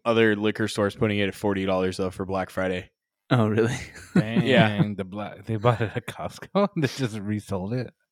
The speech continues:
Speaker 1: No, they probably got it for cheap through Wild, uh, through Wild Turkey, Old Elk. Just because they're trying to get rid of it.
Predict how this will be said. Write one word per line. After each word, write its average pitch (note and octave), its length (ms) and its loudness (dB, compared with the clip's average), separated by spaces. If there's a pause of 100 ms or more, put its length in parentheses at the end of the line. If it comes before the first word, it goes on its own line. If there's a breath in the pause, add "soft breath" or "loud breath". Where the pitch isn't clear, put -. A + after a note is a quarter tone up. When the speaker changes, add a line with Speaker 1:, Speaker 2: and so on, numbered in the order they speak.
(120)
Speaker 1:
No, D3+ 180 6
they A2+ 100 6
probably A2 360 4
got F#2+ 320 2
it G2+ 120 0
for G#2 140 -4
cheap - 400 -2
through F#2 460 2
Wild, G2+ 340 4
uh, G2+ 260 2
through E2 200 -10
Wild E2 200 -8
Turkey, E2+ 280 -10
Old G#2 240 2
Elk. F#2+ 320 0 (1700)
Just G#2 140 2
because G2+ 220 2
they're F2+ 140 0
trying F#2+ 200 0
to F2+ 40 -2
get F2+ 140 0
rid F#2 140 2
of F2 60 -2
it. F#2 180 0